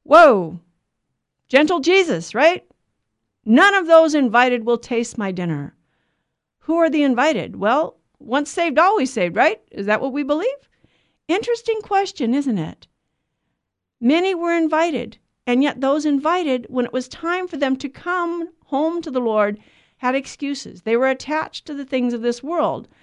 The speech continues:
"The field I bought, the oxen I bought, oh, I just got married, I can't, I don't have time for you, Lord." Because the master represents God. And the feast that he's prepared for us is heaven.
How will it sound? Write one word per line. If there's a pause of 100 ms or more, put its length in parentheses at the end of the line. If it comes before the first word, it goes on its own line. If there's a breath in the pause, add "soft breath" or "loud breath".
(520 soft breath)
"The
field
I
bought,
the
oxen
I
bought,
oh,
I
just
got
married,
I
can't, (640 soft breath)
I
don't
have
time
for
you,
Lord." (420)
Because
the
master
represents
God. (580)
And
the
feast
that
he's
prepared
for
us
is
heaven.